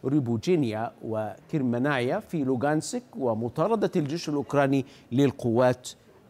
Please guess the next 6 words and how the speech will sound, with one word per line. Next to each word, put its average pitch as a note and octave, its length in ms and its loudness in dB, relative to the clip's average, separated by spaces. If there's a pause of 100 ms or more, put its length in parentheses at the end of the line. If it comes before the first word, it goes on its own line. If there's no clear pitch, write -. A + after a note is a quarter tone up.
(100)
الروسية، B2+ 640 -2
وكذلك B2+ 540 -4
سيطرة C#3+ 460 -2
الجيش C#3 300 -4
الأوكراني C3+ 520 0 (420)
على، C#3+ 480 4